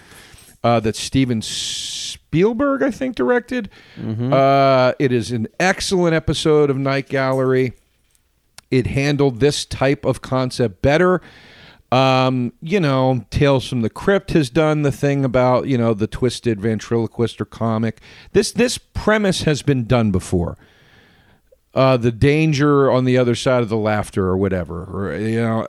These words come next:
Speaker 1: So to do this again, you gotta do it really special. And to do it really special is not the way they did it, by making a solid hour version of one of these stories way too fucking long.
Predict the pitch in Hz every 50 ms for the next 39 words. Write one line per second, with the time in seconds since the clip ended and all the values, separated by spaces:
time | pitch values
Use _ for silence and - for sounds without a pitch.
0 | - - - - - - 170 165 160 160 156 151 156 127 - - 156 143 117 113
1 | 190 240 254 269 269 247 - - 233 185 156 170 160 160 156 147 143 139 139 135
2 | 135 139 127 127 117 131 135 131 127 92 120 123 127 123 120 120 113 - - -
3 | 110 95 - - 90 78 - - - - - - - - _ _ _ _ _ _
4 | _ _ _ - - _ _ _ _ _ _ - 123 131 123 127 117 147 165 196
5 | 233 208 220 220 214 214 - - - 233 226 202 - - 170 156 151 117 123 147
6 | 156 165 - - 170 170 165 165 156 160 160 139 143 143 117 101 - - _ -
7 | - - - 127 135 135 139 151 160 151 - 156 151 151 151 - - 135 127 120
8 | - - - - 170 160 175 196 208 202 208 196 180 - - - 123 147 165 185
9 | 180 147 131 123 113 104 117 139 147 147 127 113 113 104 95 92 90 - - _
10 | _ _ _ _ _ _ _ _ _ _ _ - 120 127 101 117 131 127 120 117
11 | 110 104 90 - - - 101 95 90 87 87 85 - - _ _ _ _ - 98
12 | 98 127 208 269 277 233 160 - - 127 104 - - 113 98 - 107 95 98 95
13 | 85 87 85 69 76